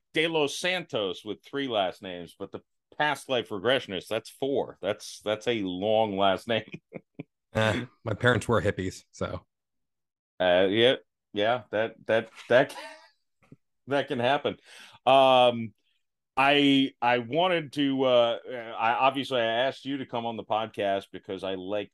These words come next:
Speaker 1: to explore some of this, uh, different stuff. And it's funny, I, I,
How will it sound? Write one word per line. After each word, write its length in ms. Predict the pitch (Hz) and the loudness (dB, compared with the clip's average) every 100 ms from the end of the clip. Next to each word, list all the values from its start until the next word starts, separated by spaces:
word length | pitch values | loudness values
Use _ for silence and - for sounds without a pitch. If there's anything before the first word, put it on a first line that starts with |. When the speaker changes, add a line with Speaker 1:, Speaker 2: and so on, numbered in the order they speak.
| - | -14
Speaker 1:
to 100 | 107 | -12
explore 640 | 95 - - 107 104 101 | -12 -16 -10 -6 -4 -4
some 380 | 98 - 113 104 | -6 -8 -8 -6
of 160 | 101 87 | -8 -4
this, 400 | 101 98 - - | -4 -4 -6 -2
uh, 420 | 101 98 98 95 - _ _ _ _ _ _ - | 2 4 4 0 -4 _ _ _ _ _ _ -4
different 500 | 135 - 147 123 - | -2 -2 -4 -4 -6
stuff. 760 | - - - 117 104 95 98 - - _ - | -8 -8 -2 2 4 2 -2 -14 -20 _ -6
And 680 | 101 101 98 98 95 95 - _ _ _ _ _ _ _ _ _ _ _ | -4 0 0 -2 -4 -8 -12 _ _ _ _ _ _ _ _ _ _ _
it's 240 | 113 110 - | -8 -6 -8
funny, 580 | - 160 151 139 117 101 | -2 2 4 2 0 0
I, 380 | 127 143 127 | 0 0 0
I, 100 | 127 | -2